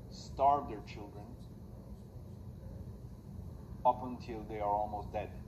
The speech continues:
And, uh, of course, then doctors will see that the child is not healthy,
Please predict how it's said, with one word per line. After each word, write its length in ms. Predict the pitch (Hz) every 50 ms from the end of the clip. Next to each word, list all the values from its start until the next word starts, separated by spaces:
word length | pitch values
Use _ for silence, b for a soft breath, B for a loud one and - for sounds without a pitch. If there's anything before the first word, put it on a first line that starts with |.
| - - - - - - - - - - - - - - - - - - - - - - - - - - - - - - - - - - - - - - - - - - - - - - - - - - - - 113
And, 340 | 113 110 110 110 110 - 110
uh, 560 | 110 107 104 104 104 104 104 104 101 101 101 101 98 - - - - - -
of 120 | - -
course, 260 | - - 131 120 - - -
then 160 | 117 113 107 104 101 101 - - - - -
doctors 340 | 107 107 107 - - 107 - -
will 80 | - -
see 200 | - - - -
that 80 | 104 101 -
the 200 | - - - -
child 240 | - 95 101 101 98 95
is 60 | -
not 140 | 92 92 95
healthy, 420 | 104 110 113 110 - - 87 87